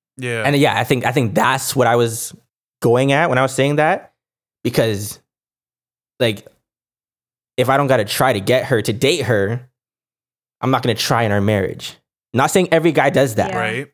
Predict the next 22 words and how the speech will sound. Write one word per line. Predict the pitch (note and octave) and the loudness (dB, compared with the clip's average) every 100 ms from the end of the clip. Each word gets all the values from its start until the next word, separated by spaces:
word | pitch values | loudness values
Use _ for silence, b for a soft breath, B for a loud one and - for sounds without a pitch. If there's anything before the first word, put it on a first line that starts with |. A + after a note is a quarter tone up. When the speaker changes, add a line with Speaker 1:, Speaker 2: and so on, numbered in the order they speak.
| _ | _
Speaker 2:
but | C3 C3 | -2 0
it | C3+ | -2
could | - C#3+ | -2 0
be | A#2 C3 | 2 2
a | A2 | 0
thing | - C3+ A2+ G2+ A2+ - _ _ | -2 0 0 -2 -6 -12 _ _
that | A#2+ A#2 | -2 2
you | |
don't, | C3+ B2+ A#2+ | 2 0 0
you're | A#2+ | 2
not | C3 | 2
even | A#2+ | 2
aware | G#2 G2+ G#3+ B2 | 0 0 0 0
of. | G2+ D#3 - _ _ _ _ _ _ | -2 -8 -16 _ _ _ _ _ _
'Cause | B2 | -2
I've | A#2+ | 0
seen | - C#3 A2 | 0 0 0
it. | G2 | -2
I've | G#2+ | -2
seen | B2+ | 0
it | A#2+ | 0
in | A2+ G2+ F#2+ | -2 -2 -4